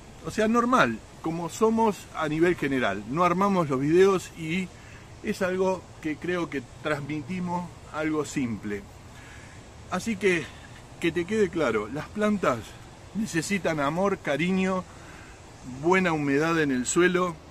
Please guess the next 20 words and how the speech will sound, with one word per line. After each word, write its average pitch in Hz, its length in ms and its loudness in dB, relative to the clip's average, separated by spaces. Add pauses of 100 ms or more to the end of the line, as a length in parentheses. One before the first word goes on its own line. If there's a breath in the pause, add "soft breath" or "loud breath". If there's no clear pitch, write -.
(180)
y 165 140 0
no 190 160 2
le 175 240 4
eches 131 260 -2
de 120 140 -2
todo. 107 400 -2 (680 loud breath)
No 202 220 2
digo 220 380 2
que 147 140 0
la 139 140 2
cola 160 220 0
de 143 80 4
caballo 143 380 2
sea 135 220 0
mal, 113 380 0
por 117 120 -6
ejemplo, 120 440 0 (460)
cola 117 200 0
de 110 120 0
caballo. 110 460 -2